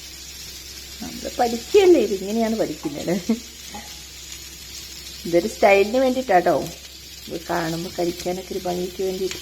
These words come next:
ചെയ്യുന്നതാണ്. എന്താണ്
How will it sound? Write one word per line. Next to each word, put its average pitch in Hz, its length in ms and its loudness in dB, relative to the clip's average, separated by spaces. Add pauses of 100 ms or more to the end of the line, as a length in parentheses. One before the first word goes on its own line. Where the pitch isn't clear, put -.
ചെയ്യുന്നതാണ്. 170 480 0 (2250)
എന്താണ് 233 460 0